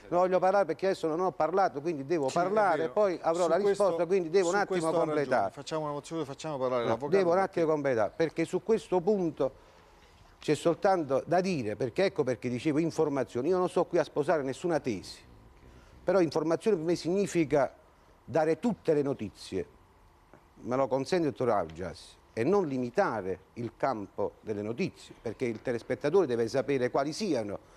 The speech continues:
Speaker 1: i fatti
Speaker 2: E gli
Speaker 1: e
Speaker 2: dica,
Speaker 1: deve
Speaker 2: gli
Speaker 1: valutare e scegliere,
Speaker 2: Li dica,
Speaker 1: ma non
Speaker 2: avvocato.
Speaker 1: dobbiamo dare noi la risposta agli interrogativi e confezionare la risposta.
Speaker 2: Avvocato, esponga
Speaker 1: No, eh,
Speaker 2: i
Speaker 1: ma lo
Speaker 2: fatti
Speaker 1: deve consentire
Speaker 2: alternativi.
Speaker 1: questo, perché?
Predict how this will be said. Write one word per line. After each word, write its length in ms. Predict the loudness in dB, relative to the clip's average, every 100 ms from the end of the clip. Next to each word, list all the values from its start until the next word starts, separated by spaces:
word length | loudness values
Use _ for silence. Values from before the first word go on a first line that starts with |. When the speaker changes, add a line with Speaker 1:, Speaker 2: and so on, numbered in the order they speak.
| -20 -10
Speaker 1:
i 120 | -4
fatti 480 | 0 0 -2 -14 -20 -20 -20 -6
Speaker 2:
E 100 | -2
gli 60 |
Speaker 1:
e 40 | 0
Speaker 2:
dica, 160 | 0
Speaker 1:
deve 200 | 4 4
Speaker 2:
gli 20 | 4
Speaker 1:
valutare 480 | 2 2 2 4
e 40 | 2
scegliere, 580 | 0 -2 -2 -6 -8 -4
Speaker 2:
Li 100 | -4
dica, 140 | -2
Speaker 1:
ma 80 | 0
non 80 | 2
Speaker 2:
avvocato. 180 | 2
Speaker 1:
dobbiamo 300 | 2 2 2
dare 200 | 2 0
noi 220 | 2 2 4
la 80 |
risposta 720 | 0 -2 -2 -2 -2 -2 -2 -2 -12 -6
agli 180 | -4 -2
interrogativi 640 | -2 0 2 2 0 -2
e 80 | -2
confezionare 600 | -2 -2 -4 -4 -2 0
la 80 | 0
risposta. 420 | -2 -4 -4 -2
Speaker 2:
Avvocato, 400 | -4 0 0 0
esponga 320 | -6 -2 -2
Speaker 1:
No, 80 | 2
eh, 40 |
Speaker 2:
i 20 | 2
Speaker 1:
ma 80 |
lo 60 | 2
Speaker 2:
fatti 120 | 2
Speaker 1:
deve 140 | 2 2
consentire 280 | 2 0
Speaker 2:
alternativi. 280 | 0 -2 -2
Speaker 1:
questo, 300 | -4 -6 -6
perché? 400 | -4 -4 -4 -8